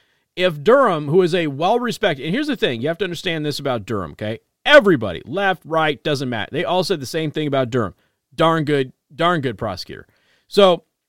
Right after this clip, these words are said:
if Durham, as a U S attorney, had the respect of everybody, comes in, all of a sudden now it's like, "Oh, we got conspiracy theories and everything else." This is all rooted around this.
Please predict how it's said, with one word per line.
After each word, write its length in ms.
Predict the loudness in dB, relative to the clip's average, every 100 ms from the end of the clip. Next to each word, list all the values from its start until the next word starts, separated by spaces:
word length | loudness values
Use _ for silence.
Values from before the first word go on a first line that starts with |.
| _ _ _ _
if 220 | -2 -2 2
Durham, 480 | 4 6 4 0
as 180 | -2 -2
a 60 | 0
U 180 | 2 2
S 120 | 0
attorney, 520 | 0 0 0 -4 -10 _ _ _ _ _ _ _ _ _
had 280 | -2 2 2
the 60 | 0
respect 420 | -2 2 2 2
of 100 | -2 2
everybody, 880 | 4 4 4 2 0 -2 -4 -12 -18 _ _ _ _ _ _ _ _ _ _ _
comes 320 | 2 2 2
in, 260 | 2 0 0
all 280 | 4 6
of 60 | 6
a 40 |
sudden 300 | 4 4 2
now 220 | 2 2 2
it's 120 | 0
like, 160 | -4 0
"Oh, 240 | 2 4
we 120 | 2 0
got 160 | -2
conspiracy 600 | -2 -6 0 2 2 -2
theories 600 | -6 -4 -4 -2 0 0
and 80 | -2
everything 280 | -2 0 0
else." 180 | -2 -4 _ _ _ -20
This 160 | -16
is 60 | -4
all 280 | 2 4 4
rooted 280 | 4 2
around 260 | 4 6 4
this. 240 | 0 -8